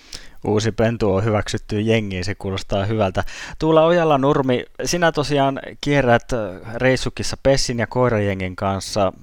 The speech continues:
aika paljon Lappia ja viimeksi olette tainnut käydä, äh, Rokuan kansallispuistossa muun muassa ja Keimiötunturilla, niin, äh, mitäs kaikkea te siellä reissulla teette? Minkälaisia havaintoja ja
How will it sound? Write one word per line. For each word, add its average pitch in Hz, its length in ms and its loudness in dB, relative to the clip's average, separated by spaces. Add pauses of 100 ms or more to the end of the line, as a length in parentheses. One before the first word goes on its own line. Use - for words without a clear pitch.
(200)
aika 117 240 -2
paljon 107 520 2
Lappia 92 680 0
ja 87 200 -2
viimeksi 98 440 -4 (140)
olette - 420 -10
tainnut 95 320 -2
käydä, 98 220 2 (280)
äh, 101 160 2
Rokuan 95 380 -2
kansallispuistossa 113 920 -2
muun 107 280 -4
muassa 107 340 -2
ja 98 60 0
Keimiötunturilla, 107 1080 0 (460)
niin, 107 380 2
äh, 95 60 0 (300)
mitäs 208 540 -6
kaikkea 165 580 0 (380)
te 143 80 -2
siellä 131 240 -2
reissulla 131 480 0 (100)
teette? 90 680 -2 (480)
Minkälaisia 143 600 2
havaintoja 123 720 4
ja 113 220 2